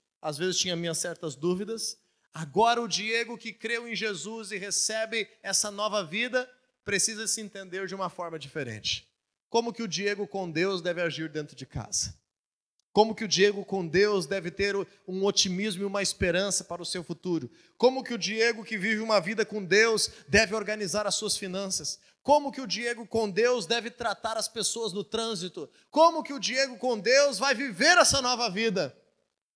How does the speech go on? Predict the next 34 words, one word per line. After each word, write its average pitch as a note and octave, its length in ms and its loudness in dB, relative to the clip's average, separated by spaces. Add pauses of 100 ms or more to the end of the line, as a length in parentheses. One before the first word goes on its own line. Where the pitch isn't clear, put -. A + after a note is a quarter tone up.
(380)
Então F#3+ 240 -2
eu G#3+ 80 -2
quero A3 200 -4
ler G#3+ 200 -2
um G#3+ 80 -8
texto G#3+ 320 -6
bíblico G3+ 460 -10
contigo G#3+ 720 -4
em F#3 160 -2
Romanos F#3+ 500 2
também, F#3 460 -8 (480)
capítulo A#3+ 520 0
seis, A3+ 500 2
versículo G#3+ 560 0
treze, E3 600 -4 (380)
para B3 220 10
nós C4 220 2
entendermos B3 680 -2
que B3+ 120 -4
quando D4 420 0
nós C4+ 220 2
decidimos C4+ 760 0
viver C4 280 -2
uma B3+ 160 -8
nova A#3 260 -6
vida, F#3+ 340 -6
e F#3+ 80 -2
essa A#3 240 4
é B3+ 40 -4
uma A#3+ 120 -4
decisão A#3 760 0
crendo B3 340 -4
em B3 80 -6
Jesus, F#3 640 -8